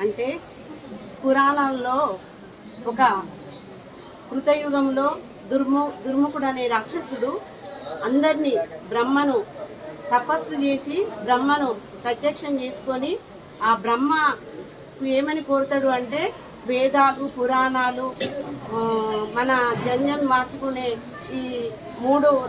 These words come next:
రకాల పూజలు, ఇవన్నీ నా సొంతం కావాలి అని ఆ దుర్ముఖుడు అనే రాక్షసుడు కోరుకుంటాడు.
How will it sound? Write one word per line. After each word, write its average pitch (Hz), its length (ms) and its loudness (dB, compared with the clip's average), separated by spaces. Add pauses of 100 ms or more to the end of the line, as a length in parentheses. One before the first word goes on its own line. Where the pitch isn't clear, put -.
రకాల 254 320 6
పూజలు, 262 600 2 (960)
ఇవన్నీ 269 560 4 (480)
నా 247 220 4
సొంతం 269 340 -2
కావాలి 247 540 4
అని 226 160 -2
ఆ 220 80 0
దుర్ముఖుడు 240 480 -2
అనే 226 200 0
రాక్షసుడు 240 480 -2
కోరుకుంటాడు. 202 680 0